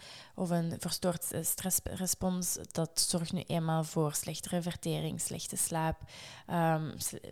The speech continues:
ja, minder energie. Ehm, dat zorgt voor veel meer piekergedachten, angstige gedachten. Ehm, en op termijn kan dat ook leiden tot burn-out, ehm, depressie, ehm, en alle, alle verschillende, ehm, ja, epidemieën die we eigenlijk op dit moment zien.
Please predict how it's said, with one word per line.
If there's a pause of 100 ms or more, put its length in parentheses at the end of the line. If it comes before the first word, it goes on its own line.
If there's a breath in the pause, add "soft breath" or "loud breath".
(280)
ja,
minder (340 loud breath)
energie.
Ehm,
dat
zorgt
voor
veel
meer
piekergedachten,
angstige
gedachten. (440 loud breath)
Ehm,
en
op
termijn
kan
dat
ook
leiden
tot
burn-out,
ehm,
depressie, (480 loud breath)
ehm,
en
alle,
alle
verschillende,
ehm,
ja,
epidemieën
die
we
eigenlijk
op
dit
moment
zien.